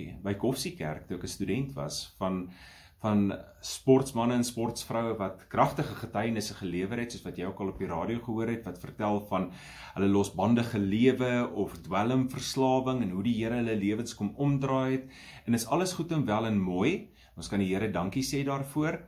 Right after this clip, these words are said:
Maar dit hoef nie altyd hierdie dramatiese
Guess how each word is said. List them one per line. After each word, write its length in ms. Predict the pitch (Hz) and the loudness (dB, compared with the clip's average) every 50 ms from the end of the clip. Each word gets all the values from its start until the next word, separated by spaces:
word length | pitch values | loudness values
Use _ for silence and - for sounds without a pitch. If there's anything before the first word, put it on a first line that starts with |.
| - - - - - - - - - - - - - 110 | -20 -20 -20 -20 -20 -20 -20 -20 -20 -20 -14 -4 0 4
Maar 420 | 117 120 120 123 127 127 - 120 | 6 6 6 4 2 -2 -2 0
dit 200 | 123 135 131 131 | 2 2 2 4
hoef 280 | 113 113 135 139 - - | 2 2 2 0 0 -2
nie 120 | - 202 190 - | -2 -2 -2 0
altyd 480 | 110 98 98 92 - - 85 80 80 - 95 | 0 0 0 0 -2 -4 -6 -8 -6 -6 -4
hierdie 240 | 92 95 104 104 101 | -4 -2 -4 -4 -4
dramatiese 800 | 117 110 107 104 95 87 85 85 87 - - 107 101 - 117 | -2 0 0 0 0 2 2 0 0 0 -2 -4 -4 -4 -4